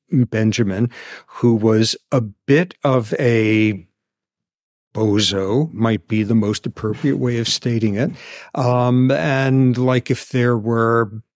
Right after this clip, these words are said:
you know, stinging ants to step on, he was gonna step on it every time. If there was a bunch of, like, thorns in the bushes, he was the one who was gonna stumble into it.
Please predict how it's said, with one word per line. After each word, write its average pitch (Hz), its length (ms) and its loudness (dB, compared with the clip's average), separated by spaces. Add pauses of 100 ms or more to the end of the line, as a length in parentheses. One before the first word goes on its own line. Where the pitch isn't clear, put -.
(120)
you 170 140 -2
know, 117 160 -4
stinging 131 920 0
ants 123 500 -2
to - 140 -6
step - 420 -6
on, 110 260 -4
he 113 180 -4
was 110 180 -4
gonna 113 220 -2
step - 400 -4
on 110 180 -2
it 113 140 -2
every 117 240 -4
time. 110 480 -4 (320)
If 120 180 0
there 117 140 0
was 110 160 2
a 127 40 2
bunch 117 360 0
of, 110 200 -2
like, 120 220 -2
thorns 113 600 0
in 143 80 -2
the 127 80 0
bushes, 113 600 0
he 123 180 0
was 117 160 -2
the 135 100 -4
one 113 180 -4
who 110 120 -2
was 117 160 -4
gonna 117 180 -6
stumble 120 560 -2
into 120 460 -2
it. 117 120 0